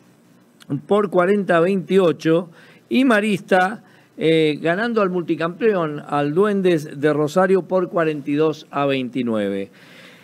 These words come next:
Dos partidos importantes los espera para la fecha del día diecinueve a ambos clubes mendocinos, teniendo en cuenta que hoy por hoy los Tordos está tercero en su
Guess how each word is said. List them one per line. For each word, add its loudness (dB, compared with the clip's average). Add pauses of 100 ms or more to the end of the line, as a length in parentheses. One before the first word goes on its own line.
(160)
Dos 0
partidos -2
importantes -2
los -4
espera -6
para -6 (100)
la -6
fecha -6
del -4
día -2
diecinueve -2
a -2
ambos 0
clubes -2
mendocinos, -8 (580)
teniendo 0
en -2
cuenta 0
que 0
hoy 2
por 0
hoy 2
los 0
Tordos -2
está -6
tercero -2
en -8
su -4